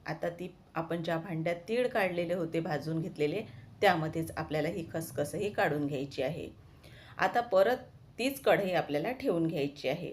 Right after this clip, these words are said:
असं आपल्याला जोपर्यंत पूर्ण साहित्य भाजणं होत नाही तोपर्यंत करायचं आहे. आता इथे आपण सुकं खोबरं घेतलेलं आहे. आता सुकं खोबरं इथे बघा,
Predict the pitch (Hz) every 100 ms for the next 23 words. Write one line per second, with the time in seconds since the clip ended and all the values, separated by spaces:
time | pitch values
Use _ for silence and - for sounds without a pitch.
0 | - - 180 160 151 - 185 180 220 -
1 | 180 185 226 233 233 - 240 185 180 196
2 | 180 170 165 190 202 160 - 165 165 165
3 | 170 226 240 214 151 143 - 247 247 190
4 | 139 113 - 135 131 - - - _ -
5 | - - - - - - - - - -
6 | 294 - 320 294 285 214 220 233 262 214
7 | - 185 190 170 185 185 196 151 147 143
8 | 165 165 - - - - 165 180 180 160
9 | 175 175 170 165 175 - - - 190 190
10 | 220 190 185